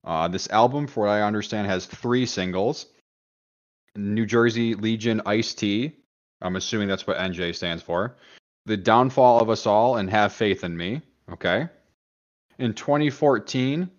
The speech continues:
The Downfall of Us All and If It Means a Lot to You were certified gold.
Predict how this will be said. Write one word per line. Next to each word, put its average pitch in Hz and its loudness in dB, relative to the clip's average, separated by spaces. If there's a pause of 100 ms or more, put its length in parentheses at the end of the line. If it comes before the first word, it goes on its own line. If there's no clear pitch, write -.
The 110 -4
Downfall 117 2
of 110 0
Us 113 0
All 113 2
and 113 -2
If 104 -6
It 98 -4
Means 110 -2
a 107 0
Lot 107 2
to 107 -8
You 104 -2
were 95 -2
certified 101 0
gold. 98 0